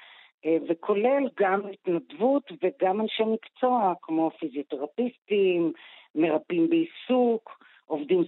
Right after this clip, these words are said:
סוציאליים, טיפולים שנכנסים לבתים של הניצול. פרויקט ענק אחרי מה שכבר ציינתי, זה הפרויקט, אה, עכשיו זה הזמן, שזה באמת, אה, אה, מתנדבים שפוקדים את הבתים של הניצולים,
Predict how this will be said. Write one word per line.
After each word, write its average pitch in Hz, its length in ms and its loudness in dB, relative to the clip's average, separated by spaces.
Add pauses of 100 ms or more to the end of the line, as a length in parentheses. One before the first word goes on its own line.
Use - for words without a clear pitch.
סוציאליים, 208 840 0
טיפולים 190 580 -2
שנכנסים 180 640 -2
לבתים 165 480 -2
של 151 160 -8
הניצול. 147 560 -6 (920)
פרויקט 185 380 2 (100)
ענק 190 440 2 (240)
אחרי 202 400 0
מה 180 120 0
שכבר 151 360 -6 (140)
ציינתי, 208 720 0
זה 175 80 0
הפרויקט, 170 640 -2
אה, 185 260 2 (100)
עכשיו 170 360 -4
זה 175 100 2
הזמן, 135 460 -2 (840)
שזה 170 440 0
באמת, 226 380 2 (180)
אה, 220 40 -2 (1300)
אה, 151 180 -2
מתנדבים 180 760 0
שפוקדים 202 680 -4
את 196 120 -4
הבתים 170 440 -2
של 175 200 -4
הניצולים, 160 680 -4